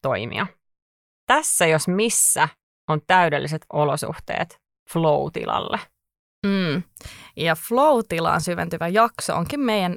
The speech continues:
Speaker 2: tän ekan kauden viimeinen jakso. Ihan huippuaihe siis tulossa. Itselleni kuin kirsikka kakun päälle.
Speaker 1: Mm.
Speaker 2: Uh. <laughs>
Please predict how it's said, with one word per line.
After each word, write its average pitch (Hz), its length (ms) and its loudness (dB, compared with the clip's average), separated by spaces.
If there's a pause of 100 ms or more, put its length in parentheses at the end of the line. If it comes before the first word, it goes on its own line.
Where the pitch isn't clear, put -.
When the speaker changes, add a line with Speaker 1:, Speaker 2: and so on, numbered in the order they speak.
Speaker 2:
tän 175 220 -6
ekan 180 420 -2
kauden 170 480 -2 (140)
viimeinen 196 480 -4
jakso. - 320 -10 (320)
Ihan 226 260 2
huippuaihe 185 500 0
siis - 240 -8
tulossa. 208 360 0 (840)
Itselleni 175 420 -4
kuin 165 240 -6
kirsikka 190 440 -4
kakun 147 420 -6
päälle. 196 400 -4
Speaker 1:
Mm. 156 220 -8 (380)
Speaker 2:
Uh. 208 260 -4 (200)
<laughs> 240 80 2